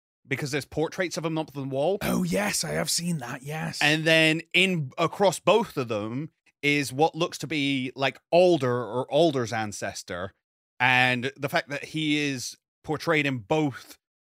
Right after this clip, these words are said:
Speaker 1: clans symbolizes that he was the ancient hero who got the ten Pokemon, the ten noble Pokemon together. And it's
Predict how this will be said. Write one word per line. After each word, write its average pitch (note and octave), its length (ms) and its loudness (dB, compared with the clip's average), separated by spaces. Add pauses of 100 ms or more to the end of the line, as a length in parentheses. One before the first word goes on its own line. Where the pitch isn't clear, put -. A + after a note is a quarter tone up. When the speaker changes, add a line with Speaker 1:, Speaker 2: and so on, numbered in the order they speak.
(200)
Speaker 1:
clans C3+ 580 0
symbolizes D3 720 0
that C3+ 240 0
he D#3 280 -4
was C#3 460 2
the C3 440 -2
ancient D3 380 0
hero B2+ 600 0 (280)
who A#2+ 400 -4 (120)
got E3 200 2
the C3 60 -10
ten C3+ 420 -2 (500)
Pokemon, C#3 420 0 (200)
the C3+ 100 -8
ten D3+ 240 -2
noble C3+ 260 0
Pokemon C3 400 -4
together. B2 340 -4 (220)
And F3 120 2
it's F#3 160 0